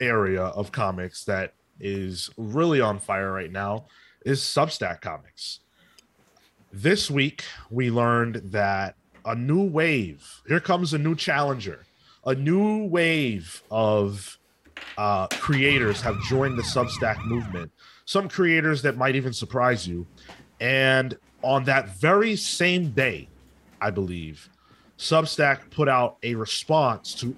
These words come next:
all of the criticism that has been lobbed against them over the last year. And, um, it's iffy. We're gonna talk about that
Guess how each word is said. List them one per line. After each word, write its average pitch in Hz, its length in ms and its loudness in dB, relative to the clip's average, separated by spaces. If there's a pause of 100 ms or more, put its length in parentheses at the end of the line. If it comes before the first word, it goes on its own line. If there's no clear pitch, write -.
(100)
all 190 800 2
of 156 80 -2
the 156 80 -2
criticism 131 640 -4
that 98 140 -6
has 104 180 -10
been 107 180 -6
lobbed 127 300 2
against 123 420 -6
them 73 140 -14 (720)
over 117 200 2
the 104 120 0
last 110 760 0
year. 87 540 -8 (920)
And, 165 720 2
um, 175 640 4 (840)
it's 147 160 -4
iffy. 180 360 0 (300)
We're 175 100 2
gonna 208 120 4
talk 196 260 4
about 120 300 2
that 110 240 0